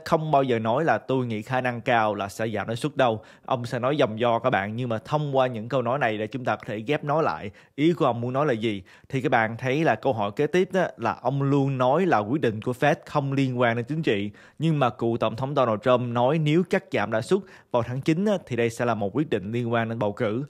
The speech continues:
Ông có ý kiến gì về cái quan điểm này của cựu tổng thống Donald Trump? Các bạn đã nhớ là cựu tổng thống Trump đó thì nói là ông không nên cắt giảm lãi suất trước khi mà có cuộc bầu cử diễn ra, tại vì đó là một cái hành động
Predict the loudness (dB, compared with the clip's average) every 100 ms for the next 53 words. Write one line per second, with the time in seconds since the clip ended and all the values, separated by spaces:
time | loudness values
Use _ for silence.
0 | -14 -4 0 0 0 0 4 4 4 0
1 | -2 -2 0 0 -2 -6 0 0 0 0
2 | 0 0 2 0 0 -2 -2 -2 -2 -4
3 | -6 -6 -8 -6 -4 -2 0 0 0 -2
4 | -14 -20 -2 2 2 2 2 4 2 2
5 | -4 -4 -6 -2 2 2 2 -2 -2 -6
6 | -4 -2 0 0 0 -2 -4 -4 -2 -2
7 | -4 -4 -4 -2 -4 -6 -2 0 0 0
8 | 0 0 -2 -8 -20 -6 -2 0 -2 -6
9 | -12 0 4 4 2 -2 -4 0 0 0
10 | -4 -4 0 2 2 -2 -6 -2 -2 -4
11 | -2 0 2 2 2 0 -4 -4 2 2
12 | 2 -4 _ -6 -4 0 0 0